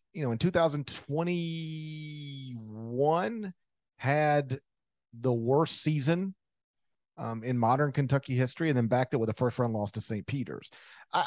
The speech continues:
I think they're gonna be great this season. I've got 'em preseason top five, but if they're not for some reason, he's gonna have real, that, that fan base has already turned on him a little.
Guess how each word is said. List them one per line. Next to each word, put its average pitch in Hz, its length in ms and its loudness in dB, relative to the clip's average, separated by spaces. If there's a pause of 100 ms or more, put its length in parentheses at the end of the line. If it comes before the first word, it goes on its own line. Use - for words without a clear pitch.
I 185 100 6
think 175 180 2
they're 123 140 0
gonna 107 140 0
be 90 120 -4
great 92 280 -2
this 110 180 -2
season. 113 320 -2
I've 107 140 -6
got 113 120 2
'em 98 80 0
preseason 104 480 -4
top 90 220 -6
five, 110 440 -2
but 120 160 4
if 123 200 -2
they're 196 180 4
not 139 540 4
for 113 160 -2
some 113 260 0
reason, 120 480 0 (460)
he's 139 120 -2
gonna 139 160 4
have 104 140 0
real, 98 680 2 (760)
that, 190 180 2
that 220 160 2
fan 240 160 6
base 202 160 6
has 139 100 2
already 143 220 6
turned 127 240 0
on 143 80 4
him 131 80 -2
a 104 80 -2
little. 156 400 0